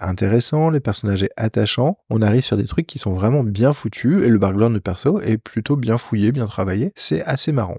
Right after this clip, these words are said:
J'ai écouté, euh, un épisode de Mauvais Genre sur Drag Clowns Affair, donc un phénomène que je ne connaissais pas, les drag clowns, donc mi-drag queen, mi-clown. Ça doit être super intéressant à voir. J'ai pas encore eu le temps de me pencher un petit peu sur le truc,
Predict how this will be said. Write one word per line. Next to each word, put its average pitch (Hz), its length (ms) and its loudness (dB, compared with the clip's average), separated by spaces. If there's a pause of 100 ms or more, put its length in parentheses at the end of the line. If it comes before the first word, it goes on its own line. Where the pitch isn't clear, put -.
J'ai 156 380 2
écouté, 175 640 0
euh, 110 760 2
un 117 140 0
épisode 123 340 -2
de 107 80 2
Mauvais 127 360 2
Genre 113 300 2
sur 95 260 -2
Drag 120 380 0
Clowns 131 360 0 (120)
Affair, 95 560 0
donc 101 180 -2
un 110 60 0
phénomène 135 420 0
que 113 120 -2
je 98 100 -4
ne 101 80 -4
connaissais 107 300 0
pas, 135 180 2
les 107 140 2
drag 113 320 -2 (100)
clowns, 117 380 0
donc 101 240 -4 (160)
mi-drag 123 360 2
queen, 139 300 0
mi-clown. 135 640 0
Ça - 160 -6
doit 110 80 6
être - 320 -4
super 131 340 0
intéressant 113 400 0
à 107 40 2
voir. 110 200 2
J'ai 117 140 0
pas 127 140 2
encore 147 240 0
eu 131 60 2
le 120 40 -2
temps 131 160 0
de 123 60 -2
me 113 80 0
pencher 120 360 0
un 120 140 2
petit 120 140 -4
peu 131 180 2
sur 131 180 -2
le 98 200 2
truc, - 320 -2